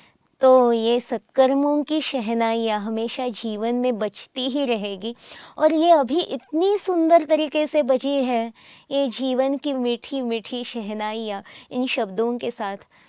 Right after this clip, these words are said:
तो मेरे मन में शब्दों के साथ वो सुर भी ऐसे गाना गाने लगे हैं और मुझे आपका एक मुक्तक याद आ रहा है, जीवन के सुर। <laughs>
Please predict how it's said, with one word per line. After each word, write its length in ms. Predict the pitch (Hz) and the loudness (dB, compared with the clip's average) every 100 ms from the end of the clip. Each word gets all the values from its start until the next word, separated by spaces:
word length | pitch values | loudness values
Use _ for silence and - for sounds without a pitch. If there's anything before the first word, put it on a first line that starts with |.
| _ _ - | _ _ -2
तो 220 | 277 285 | 0 2
मेरे 260 | 269 254 285 | 0 0 0
मन 180 | 277 | 0
में 180 | 269 285 | 0 -2
शब्दों 560 | 311 277 214 208 262 294 | -2 -4 -2 2 2 2
के 160 | 311 | -2
साथ 280 | 294 269 262 262 | 0 2 0 0
वो 200 | 247 277 | 0 0
सुर 520 | 269 - 285 302 320 | -2 -6 -2 0 0
भी 240 | 262 302 302 | 0 0 0
ऐसे 600 | - 240 240 277 269 - | -4 -4 -2 2 2 0
गाना 500 | - 214 226 214 233 | -4 0 0 0 -2
गाने 340 | 220 208 214 | -2 -2 -2
लगे 300 | 226 208 196 | -4 -4 -6
हैं 160 | 196 196 - - - | -6 -10 -12 -14 -4
और 160 | 170 | -2
मुझे 240 | 254 247 269 | 0 0 0
आपका 300 | 240 - 247 | 0 -2 -2
एक 180 | 262 | -2
मुक्तक 360 | 240 233 - 240 - | -4 -6 -8 -8 -4
याद 300 | 208 202 202 | -4 -4 -4
आ 160 | - | -4
रहा 280 | - 196 180 | -4 -6 -6
है, 220 | 180 170 - - | -10 -12 -16 -20
जीवन 480 | - 240 220 214 208 | -8 -6 -4 -4 -6
के 160 | 202 | -8
सुर। 360 | 202 - 170 - - _ _ _ _ _ _ - | -8 -10 -12 -14 -20 _ _ _ _ _ _ -8
<laughs> 280 | 208 190 | -6 -4